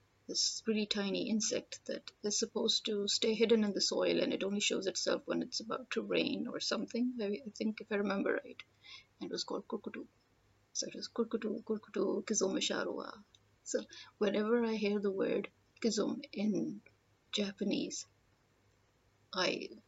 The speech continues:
for some odd reason, I immediately remember the Hausa word Kizome, because they both, uh, sound the same and they actually mean the same thing. So it really started making me wonder,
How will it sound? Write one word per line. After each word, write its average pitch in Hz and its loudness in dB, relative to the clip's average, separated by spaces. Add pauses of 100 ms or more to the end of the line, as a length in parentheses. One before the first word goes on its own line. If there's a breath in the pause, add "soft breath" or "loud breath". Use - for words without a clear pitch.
for 226 -2
some 190 0 (120)
odd 196 -2
reason, 196 -2 (420)
I - 0
immediately 208 2
remember 190 -4
the 190 -4
Hausa 190 0
word - -6
Kizome, 196 -2 (800)
because 226 0
they 190 0 (120)
both, - 0 (240)
uh, 175 2
sound 180 4
the 180 2
same - -2 (520)
and 165 0
they - -4 (120)
actually - -2
mean 220 4
the 175 0
same - -2
thing. - -6 (480 soft breath)
So - -2 (120)
it 190 -6 (180)
really 233 2
started 196 -2
making 95 -4
me 190 -2
wonder, 190 -2